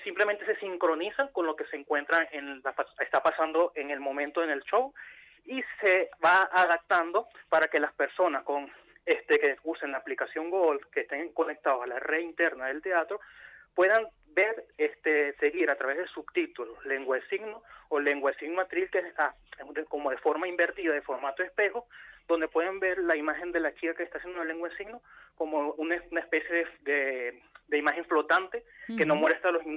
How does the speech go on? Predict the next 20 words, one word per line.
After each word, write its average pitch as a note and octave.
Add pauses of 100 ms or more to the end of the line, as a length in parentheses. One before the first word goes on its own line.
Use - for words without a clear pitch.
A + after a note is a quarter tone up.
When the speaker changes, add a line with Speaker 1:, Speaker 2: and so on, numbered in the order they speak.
Speaker 1:
a C#3+
los C3+
que -
tienen B2+
al B2+
lado. F3 (540)
Esto, E3
este, C#3+
está C#3+
todo, D#3+
todo D#3
el D3+
tiempo D#3+
aprendiendo, D#3+
utilizando C#3+
técnicas D#3+
de D3+
inteligencia C3+
artificial F3 (420)
para D3